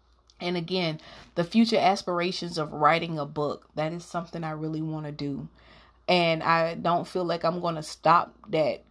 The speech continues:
particular dream simply because I'm dealing with other responsibilities right now. All of those responsibilities,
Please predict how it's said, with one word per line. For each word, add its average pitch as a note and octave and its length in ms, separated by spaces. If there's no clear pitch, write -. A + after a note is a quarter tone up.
particular F3 520
dream E3 540
simply E3 360
because D#3+ 540
I'm D#3+ 440
dealing E3 500
with D#3+ 320
other E3+ 520
responsibilities E3 1040
right D3 240
now. C#3 240
All F3 300
of G3 80
those G3 260
responsibilities, E3+ 1200